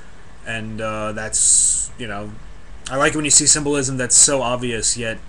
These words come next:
you, you know, are almost proud that the writers were able to think of it, uh, with that, with all, like, the pieces falling off and everything. By the way, Carice Van Houten is, is,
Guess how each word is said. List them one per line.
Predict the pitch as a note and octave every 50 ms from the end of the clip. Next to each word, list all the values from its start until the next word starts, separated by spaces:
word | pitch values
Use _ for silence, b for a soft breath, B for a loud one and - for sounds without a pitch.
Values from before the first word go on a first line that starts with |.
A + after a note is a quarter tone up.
| - -
you, | C3 B2+ A#2+ A2+ A2 A2 A2 G#2+ G#2 G#2 G#2 G2+ G2+ G2+ G#2+ - - - -
you | C3 A2
know, | G2 F#2+ F#2+ F#2 G2+ - - - - - - -
are | A#2+ A#2 A#2+ A#2+
almost | A#2 A#2 A2 - - -
proud | - C3 B2 A#2 A#2 A2
that | G#2+ G2
the | A2+ A2
writers | A2+ A2 A2+ A2+ G#2 G2+
were | G#2+ G#2+
able | G#2+ A2 G#2+ A2+
to | G2+ G2
think | - - B2 G#2+ G#2
of | G2 F#2+
it, | F2+ F2+ - - B B B B B B B B B B B B B B B - - - -
uh, | - A2 G#2+ G#2 G2 G2 F#2+ F#2 F#2 F#2 F2+ F#2 A2 A2 - - - - - - - - - - - - - - - - - - - - - - B2
with | A2+ G2 - -
that, | G2+ F#2+ F#2+ F#2 - - - - - - -
with | A#2+ A2+ G#2+
all, | A2 A2 G#2+
like, | G#2+ G2+ -
the | -
pieces | - - A2 G#2 - - G2
falling | - - G2 F#2+ F#2+ F#2+ F#2+
off | G2 G2 F#2 -
and | G#2 G2+
everything. | G2 G2 G2 F#2+ G2+ G2+ G2 G2+ - B B B B B B B B - -
By | C3 C3+
the | C3+ C3
way, | B2+ A#2+
Carice | - B2+ C3+ C3 -
Van | B2+ A#2+ A2+
Houten | A#2 A2+ G#2+ G2 G#2+ G#2+
is, | G2+ G2 F#2+ - - - -
is, | G#2 G2+ G2 F#2+ F#2+ - - - - - - - -